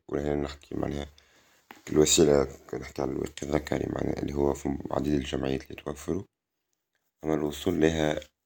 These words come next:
آه، أأمن برشا نشوفه من المؤسسات العمومية والمؤسسات الخاصة،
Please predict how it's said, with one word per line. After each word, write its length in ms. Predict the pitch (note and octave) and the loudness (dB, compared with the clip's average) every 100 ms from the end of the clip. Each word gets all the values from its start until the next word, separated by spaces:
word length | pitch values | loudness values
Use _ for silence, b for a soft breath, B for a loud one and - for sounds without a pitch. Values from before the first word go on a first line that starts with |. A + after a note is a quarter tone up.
| _ - | _ -6
آه، 680 | C#2+ C#2 - - - G1+ - - | -4 -4 -4 -6 -8 -10 -12 -2
أأمن 460 | C#2+ C#2 D2+ C#2+ C#2+ | 0 0 0 -2 0
برشا 360 | D2+ - - | 0 0 -6
نشوفه 460 | D2 - D#2 - D2 | -6 -6 -8 -6 -6
من 60 | D2 | -4
المؤسسات 400 | - - - - | -6 -8 -10 -4
العمومية 360 | C#2 C2+ C#2+ C#2+ | -2 0 0 -2
والمؤسسات 440 | C#2+ - - - | -4 -10 -14 -18
الخاصة، 560 | - - C#2+ - - | -12 -6 -6 -6 -12